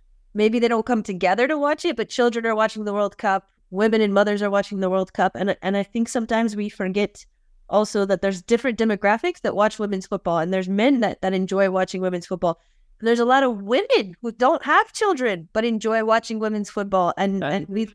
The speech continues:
Speaker 1: lose out on, on focusing on this demographic. And,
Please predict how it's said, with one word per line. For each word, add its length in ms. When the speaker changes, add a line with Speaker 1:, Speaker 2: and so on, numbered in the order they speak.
Speaker 1:
lose 280
out 320
on, 320
on 100
focusing 580
on 120
this 180
demographic. 640
And, 240